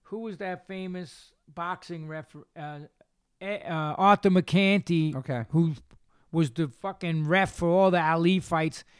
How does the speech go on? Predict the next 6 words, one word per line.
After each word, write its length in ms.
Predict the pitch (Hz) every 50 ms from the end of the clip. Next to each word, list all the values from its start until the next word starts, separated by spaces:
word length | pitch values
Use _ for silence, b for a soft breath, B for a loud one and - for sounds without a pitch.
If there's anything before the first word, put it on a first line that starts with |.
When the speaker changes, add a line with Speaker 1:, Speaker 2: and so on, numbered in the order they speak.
| b
Speaker 1:
His 260 | b - 175 190 170 -
son, 640 | - - - 175 196 226 233 196 151 139 135 135 - _ _ _ _ -
Speaker 2:
Okay. 340 | 127 127 135 120 117 117 104 - -
Speaker 1:
Arthur 260 | 175 185 190 185 185
McCanty 520 | 175 170 165 - 170 180 175 175 143 170 160
Junior, 560 | 139 143 185 214 226 214 175 156 147 143 -